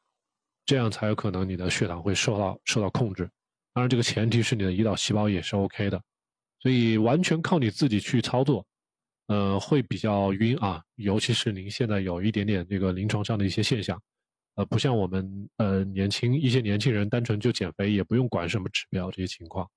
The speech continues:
所以我希望我把这些问题给你回答好了啊，您可以了解一下。实在对我说的有所疑惑，可以去，呃，医院去问一下医生。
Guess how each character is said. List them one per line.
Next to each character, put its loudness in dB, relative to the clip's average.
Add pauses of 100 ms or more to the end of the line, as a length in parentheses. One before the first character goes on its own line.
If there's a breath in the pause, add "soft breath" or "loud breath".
(600)
所 0
以 4
我 4
希 0
望 2
我 2
把 -4
这 -2
些 2
问 2
题 -4
给 -2
你 0
回 -4
答 0
好 -4
了 -8
啊， -4
您 -10
可 -2
以 -4
了 0
解 0
一 -4
下。 -4 (720)
实 2
在 2 (300)
对 4
我 2
说 0
的 2
有 2
所 -2
疑 -10
惑， 0
可 -2
以 0
去， 0 (120)
呃， -4
医 0
院 4
去 -2
问 4
一 0
下 -2
医 0
生。 0